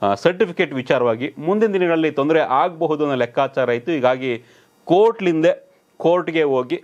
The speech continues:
ಅದನ್ನ ಏನು ಗೊಂದಲ ಇತ್ತು ಅದನ್ನ ನಿವಾರಿಸಿ ಪರಿಹಾರ ಮಾಡಿಕೊಂಡು ಈಗ ಬಿ ಜೆ ಪಿಯಿಂದ ನನಗೆ ಟಿಕೆಟ್ ಅಂತ ಹೇಳ್ತಿದ್ದಾರೆ ವಾಗೀಶ್ ಸ್ವಾಮಿ ಅವರು. ನೋಡ್ಬೇಕು ಬಿ ಜೆ ಪಿ ಯಾರಿಗೆ ಟಿಕೆಟ್ ಕೊಡುತ್ತೆ, ವಾಗೀಶ್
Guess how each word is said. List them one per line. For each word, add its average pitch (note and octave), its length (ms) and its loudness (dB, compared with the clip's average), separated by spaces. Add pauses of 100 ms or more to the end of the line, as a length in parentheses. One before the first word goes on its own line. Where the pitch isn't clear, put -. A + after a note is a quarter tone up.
ಅದನ್ನ B2+ 300 -2 (560)
ಏನು C3+ 200 -2
ಗೊಂದಲ D3+ 300 2
ಇತ್ತು C3+ 280 -2
ಅದನ್ನ C3 360 -2 (240)
ನಿವಾರಿಸಿ C#3 800 -2
ಪರಿಹಾರ C3+ 380 2
ಮಾಡಿಕೊಂಡು B2 520 -2
ಈಗ A#2 220 -4 (540)
ಬಿ E3 180 0
ಜೆ F3 160 2
ಪಿಯಿಂದ C3+ 240 -2
ನನಗೆ C#3 360 0
ಟಿಕೆಟ್ D3 480 -2 (120)
ಅಂತ A#2 160 -2
ಹೇಳ್ತಿದ್ದಾರೆ A#2+ 520 0
ವಾಗೀಶ್ A2+ 380 -2
ಸ್ವಾಮಿ F3 360 0
ಅವರು. G2+ 220 -2 (340)
ನೋಡ್ಬೇಕು D#3 560 0
ಬಿ C#3 180 0
ಜೆ C3+ 180 0
ಪಿ D3 300 -2
ಯಾರಿಗೆ A#2+ 320 0
ಟಿಕೆಟ್ A#2+ 400 -4
ಕೊಡುತ್ತೆ, A#2 500 0
ವಾಗೀಶ್ A2+ 760 0